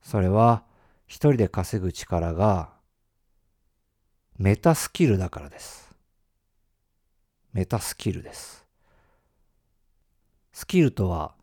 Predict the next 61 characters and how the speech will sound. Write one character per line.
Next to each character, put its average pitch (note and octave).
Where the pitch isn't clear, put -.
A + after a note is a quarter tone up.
そ -
の D3+
人 -
の F#2+
持 F2
つ -
技 G#2
術 A#2
や E2+
能 A2+
力 G2
の D#2
こ E2
と F2+
で D#2
す -
よ D2
ね。 G2
メ B2+
タ A2
と A#2
は F#2
よ F#2
り C#3
広 A2+
い -
と F#2
い F#2
う E2+
意 E2
味 D#2
で C#2+
す。 -
つ -
ま A2+
り、 A2+
一 -
人 C#3
で G2+
稼 F2+
ぐ F2
力 F#2+
は G2
ス -
キ G3+
ル E3+
を C#3
超 B2+
え B2
た D3
ス -
キ C3+
ル G2+
で F#2
あ F2+
る E2+
と F#2
い D2+
う C#2+
こ -
と。 -